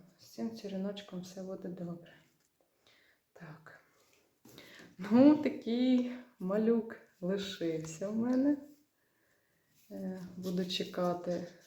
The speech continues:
нових, так, навіть оце якось, да, знімати, він такий маленький, видно, видно, що він такий білий і він, е, важко росте.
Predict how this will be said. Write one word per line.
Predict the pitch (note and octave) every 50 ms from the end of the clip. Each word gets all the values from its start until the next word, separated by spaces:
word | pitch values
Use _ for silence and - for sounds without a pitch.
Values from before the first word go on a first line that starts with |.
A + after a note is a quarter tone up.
| _ _ _ _ _ _ _ _ _ _ _ _ _ _ _ _ _ _ _ _ _ _ _ _ _ _ _ _ _ -
нових, | F#3 F3+ F3+ F3+ F3 F3 F3+ F3+ E3+ E3+ E3+ - - _ _ _ _ _ _ _ _ _ _
так, | _ - F#3+ G3 A3 - - - _ _ _ _ _ _ _ _ _ _ _ _ _ _ _ _ _ _ _ _ _ _ - _ -
навіть | F#3+ G3+ G#3+ A3 A3 A3 A3 A3
оце | A3 G#3+ - - B3 B3 A#3
якось, | G#3+ G3+ G3 G3+ - G3 F3+ - - -
да, | G3+ G#3 G#3+ G3+
знімати, | G3 - - F#3+ F#3+ F#3+ F#3+ F#3 -
він | F#3 F3+
такий | F#3 F#3+ - G3+ G3
маленький, | F#3+ F#3+ F#3+ F#3+ G3+ G#3+ A3 A3 G#3+ - - - G3 F#3+ F#3 F3+ F#3+
видно, | G#3 G#3+ A3 G3+ F3+ - - F3+
видно, | G3 G#3+ G#3+ G#3 F#3+ F3+
що | F3+ - - F#3
він | F3
такий | F3 - - - F3 E3+
білий | E3 F3+ G3 A3+ A#3 G#3 F3 - - F3
і | E3+
він, | F3+ F3+ F#3 F#3 F3+ F#3 - - - - _ _
е, | - - - - - - - - F3+ F3+
важко | G3 G3 F#3+ - - - - E3+
росте. | E3+ E3+ E3 - - - - - - - - F#3